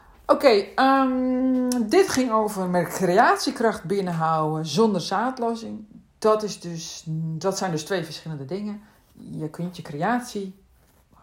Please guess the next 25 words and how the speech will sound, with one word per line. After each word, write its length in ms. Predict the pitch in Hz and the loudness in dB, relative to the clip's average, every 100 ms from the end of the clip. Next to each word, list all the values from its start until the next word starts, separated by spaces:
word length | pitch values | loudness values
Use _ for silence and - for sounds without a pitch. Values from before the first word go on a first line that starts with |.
| _ | _
in 220 | 165 208 | -6 -4
je 100 | 220 | -4
houden 360 | 170 156 156 156 | -6 -6 -6 -8
als 140 | 156 | -10
je 60 | 175 | -12
jezelf 320 | 160 156 156 | -10 -8 -8
leert 200 | 143 151 | -8 -10
beminnen. 340 | 156 151 156 - | -10 -10 -10 -10
En 100 | 147 | -10
dan 100 | 147 | -12
mag 180 | 139 | -14
je 60 | 160 | -18
gewoon 480 | - 147 156 151 151 - | -16 -14 -12 -12 -14 -16
een 60 | 135 | -16
zaadlozing 760 | - 139 170 170 160 156 139 | -10 -8 -6 -8 -10 -10 -14
hebben 300 | 139 135 135 - _ _ _ | -14 -14 -16 -18 _ _ _
als 280 | 175 196 - | 0 0 -4
je 180 | 170 165 | -8 -6
wilt 240 | 151 151 | -10 -8
masturberen 640 | 147 139 - 135 135 131 - | -10 -10 -12 -10 -10 -10 -12
of 120 | 139 | -14
als 220 | - 135 | -16 -18
je 60 | - | -20
seks 400 | - - - - | -18 -18 -20 -20
hebt 160 | 139 | -20